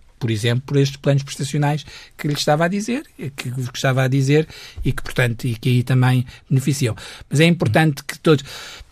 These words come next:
sabe que hoje em dia está, está muito em voga e importante <laughs> a tax moral, que é a, a, a importância de todos terem consciência, empresas, pessoas singulares, porque é que nós pagamos os nossos impostos e porque é que é tão importante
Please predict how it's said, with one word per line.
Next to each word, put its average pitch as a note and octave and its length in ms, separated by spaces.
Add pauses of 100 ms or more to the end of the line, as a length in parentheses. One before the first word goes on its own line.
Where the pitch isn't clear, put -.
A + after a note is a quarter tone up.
(140)
sabe E3+ 220
que - 140
hoje E3 180
em D#3 60
dia E3 160
está, C#3+ 500
está C#3+ 220
muito C3+ 500
em A#2+ 140
voga D#3 360
e C3 80
importante C#3 720 (300)
<laughs> - 260
a B2+ 240
tax C#3+ 300
moral, C#3+ 480
que C#3 160
é C#3 680
a, B2 680
a, - 20
a C3 40
importância C#3+ 720
de - 140
todos D3+ 280
terem C3+ 240
consciência, C3+ 720 (460)
empresas, B2 880 (120)
pessoas - 200
singulares, C3+ 340 (200)
porque - 220
é C#3+ 60
que C#3 100
nós C#3 160
pagamos C3 320
os C#3 100
nossos B2 220
impostos C3+ 260
e - 20
porque - 180
é - 20
que C#3+ 100
é C#3 40
tão C#3+ 280
importante C3 540